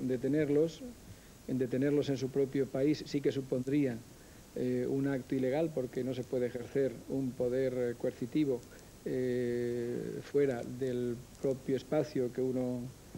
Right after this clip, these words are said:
em, controla, pero una vez detenido se le aplicaría el dicho latino, eh, que por una vez voy a utilizar, "male captus, bene detentus", es decir,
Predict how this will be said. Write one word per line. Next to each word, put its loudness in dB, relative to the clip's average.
em, -4
controla, 2
pero 2
una 4
vez 4
detenido 4
se -2
le 4
aplicaría 2
el 0
dicho 0
latino, 2
eh, -4
que -4
por -4
una 0
vez 2
voy 0
a 0
utilizar, -4
"male 2
captus, -2
bene 2
detentus", 0
es 4
decir, 2